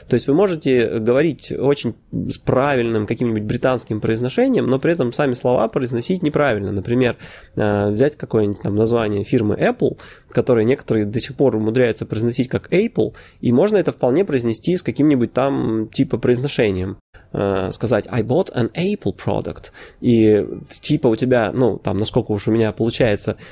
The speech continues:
изобразить какое-то там произношение, да, но при этом ты всё равно вдруг говоришь какого-то хрена Apple,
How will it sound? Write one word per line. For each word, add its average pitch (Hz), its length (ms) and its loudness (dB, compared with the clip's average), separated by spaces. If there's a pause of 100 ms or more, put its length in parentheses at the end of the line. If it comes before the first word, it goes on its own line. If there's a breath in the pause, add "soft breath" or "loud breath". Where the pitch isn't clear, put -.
(140 loud breath)
изобразить 123 480 2
какое-то - 380 0
там 101 180 -4
произношение, 139 680 2
да, 139 260 2 (240 loud breath)
но 123 260 2
при 127 160 4
этом 185 200 2
ты 156 80 0
всё 131 140 0
равно 165 100 4
вдруг 147 180 2
говоришь 127 280 2
какого-то 139 340 0
хрена 135 360 2
Apple, 117 440 0